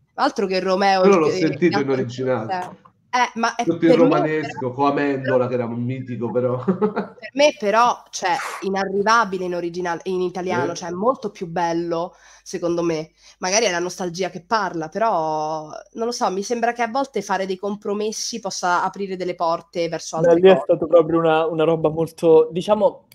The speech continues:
Speaker 3: forse in tempi come i nostri non, non, non
Speaker 1: No, io
Speaker 3: succede.
Speaker 1: l'avrei fatto, io l'avrei fatto. Io l'avrei
Speaker 3: Però non
Speaker 1: fatto.
Speaker 2: Secondo me bisogna arrivare a un compromesso anche così, nel senso, non, il passato era passato, c'erano tanti errori,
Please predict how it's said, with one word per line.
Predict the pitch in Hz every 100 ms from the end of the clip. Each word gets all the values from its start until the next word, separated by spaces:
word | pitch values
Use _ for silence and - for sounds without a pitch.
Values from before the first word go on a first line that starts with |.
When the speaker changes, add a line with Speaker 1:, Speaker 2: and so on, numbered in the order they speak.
| _
Speaker 3:
forse | - 214 214 165
in | 156 160 151 151
tempi | 165 165 - 170
come | 165 160 156
i |
nostri | 165 175 - 165
non, | 147 139 139 135
non, | 135 135 _
non | 143 135
Speaker 1:
No, | 220 202
io | 220
Speaker 3:
succede. |
Speaker 1:
l'avrei | 226 190 185
fatto, | 180 170 - 180 -
io | - 196
l'avrei | 170 165
fatto. | 165 160 - - _ _ _ _ _ -
Io | 190
l'avrei | 180 185
Speaker 3:
Però | 185
non | -
Speaker 1:
fatto. |
Speaker 2:
Secondo | 185 226 302
me |
bisogna | 254 185 180
arrivare | 165 165 156
a | 156
un | 156
compromesso | 165 127 156 165 180 -
anche | 127 123 143
così, | 131 131 123 147
nel | 131 120
senso, | - 139 139 139 127
non, | 123 131 127 123 95
il | 131 123
passato | 147 - - 175 175 156
era | 127 123
passato, | 156 - 151 123
c'erano | 120 117 113
tanti | 131 127 151
errori, | 147 139 135 143 143